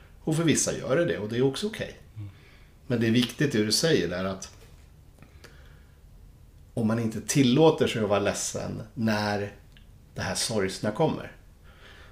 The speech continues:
Speaker 1: då föds det ju nya tankar hela tiden och som försöker tvinga bort den andra tanken. Och då är vi inne i det här, äh, tänkandet som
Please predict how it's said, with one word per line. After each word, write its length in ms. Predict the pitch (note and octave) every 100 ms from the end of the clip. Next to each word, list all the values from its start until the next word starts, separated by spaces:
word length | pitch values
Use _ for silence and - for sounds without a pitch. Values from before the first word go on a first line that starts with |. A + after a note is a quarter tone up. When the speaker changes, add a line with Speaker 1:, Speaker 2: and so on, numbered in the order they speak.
| -
Speaker 1:
då 120 | -
föds 480 | G2 - A#2 - -
det 80 | G#2+
ju 120 | G#2
nya 300 | A2+ B2+ B2+
tankar 680 | B2 B2+ F2 - - F#2 G2+
hela 240 | A2+ G2 F2+
tiden 320 | G2+ F#2+ F#2+
och 80 | F#2+
som 160 | B2+
försöker 400 | F#2+ - F#2 -
tvinga 360 | G2+ A2+ G2+ G2+
bort 400 | B2+ C3+ - - - -
den 140 | A2+
andra 260 | A#2 A2 B2+
tanken. 440 | A#2+ G#2 - G#2 G2
Och 100 | A2
då 160 | A2 A#2
är 80 |
vi 220 | A#2+ B2 A#2
inne 200 | A2 C#3
i 80 |
det 100 | B2
här, 180 | F2+ F2+
äh, 120 | F2+ F2+ - - - - - - - - - - - - - - - - - - - - - - - - - -
tänkandet 840 | B2+ A2 F#2 - G2 G2 G2 -
som 380 | - G#2 F#2+ G2